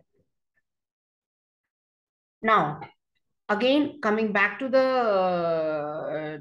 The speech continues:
topic from here, अब it extended to anything between one thousand, मतलब उनकी जो जमीनों का जो, अ, area था वो वन थाउजेंड से two thousand hectare,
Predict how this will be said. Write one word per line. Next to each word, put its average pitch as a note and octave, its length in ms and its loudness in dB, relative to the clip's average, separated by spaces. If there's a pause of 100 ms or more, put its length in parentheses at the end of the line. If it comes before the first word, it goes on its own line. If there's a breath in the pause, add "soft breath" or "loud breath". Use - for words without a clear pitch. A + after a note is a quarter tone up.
(120)
topic A3 340 -4
from G#3+ 220 -2
here, A#3+ 200 -2 (1700)
अब A3 320 2 (140)
it B3+ 120 -2
extended B3+ 580 0
to C#4+ 60 -4
anything B3 560 -4
between A3 460 -6
one G3 200 -4
thousand, G#3 460 -6
मतलब G3+ 280 -2
उनकी A3 220 -2
जो B3 120 2
जमीनों G#3+ 460 2
का A#3 140 2
जो, A3 300 0
अ, - 200 -4 (600)
area A3 320 -2
था G3 160 0
वो G#3 160 -2
वन F#3 220 -2
थाउजेंड F#3 400 -2
से B3 240 -8
two F#3+ 280 -8
thousand F#3 440 0
hectare, F#3+ 500 -4